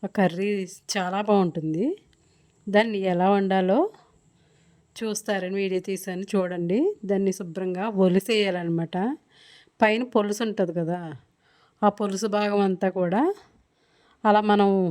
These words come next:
ఒలిసేయచ్చు. కొంచెం జాగ్రత్తగానే వలాలండి దాన్ని. అలా నీట్‌గా ఒలిసేసుకోవాలి. అది already వాళ్ళు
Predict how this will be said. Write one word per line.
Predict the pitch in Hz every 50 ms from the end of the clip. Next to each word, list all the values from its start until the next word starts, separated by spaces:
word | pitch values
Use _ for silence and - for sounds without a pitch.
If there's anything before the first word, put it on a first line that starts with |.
| 151 - _ _ -
ఒలిసేయచ్చు. | 220 202 196 202 - 208 196 190 160 - - - - - - - _ _ _ _ _ _ _ _ _ _ _ _ _ _ _ -
కొంచెం | 240 214 240 226
జాగ్రత్తగానే | 202 226 214 208 185 202 202 208 - 214 208 220 240
వలాలండి | 247 240 214 196 190 185 180 180 175 180 175
దాన్ని. | 170 170 175 185 196 247 302 392 440 - - _ _ _ _ _ _ _ _ _ _ _ _ _ _ _ -
అలా | 196 196 208
నీట్‌గా | 208 202 196 196 190 190 190 180 196 202 214
ఒలిసేసుకోవాలి. | 214 202 196 190 180 185 196 190 - - - - 180 175 170 165 170 196 247 311 381 427 - _ _ _ _ _ _ _ _ _ _ _ _ _ _ _ _ _ - - - - - - - - - - - - - - -
అది | 214 208 208
already | 214 202 196 190 196 196 214 233 233 269
వాళ్ళు | 277 277 269 254 226 220